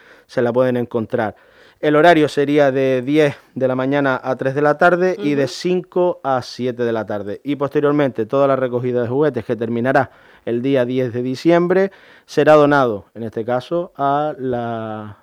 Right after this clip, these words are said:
Speaker 1: a, al medio de comunicación, a Onda Fuerteventura, que tanto, tanto, tanto se ha preocupado para que el doce de diciembre tengan esas jornadas maravillosas, esas jornadas solidarias,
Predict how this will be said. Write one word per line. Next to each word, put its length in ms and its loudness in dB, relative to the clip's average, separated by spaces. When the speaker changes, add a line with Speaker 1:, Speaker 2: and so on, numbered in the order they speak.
Speaker 1:
a, 360 -12
al 160 -8
medio 200 2
de 60 0
comunicación, 580 -4
a 60 2
Onda 160 2
Fuerteventura, 600 -2
que 140 -6
tanto, 480 -2
tanto, 400 -4
tanto 320 -4
se 140 -4
ha 100 0
preocupado 640 0
para 220 0
que 60 -4
el 100 -2
doce 240 -2
de 100 2
diciembre 480 -2
tengan 360 -4
esas 300 -8
jornadas 380 -4
maravillosas, 560 -4
esas 140 -8
jornadas 340 -2
solidarias, 540 2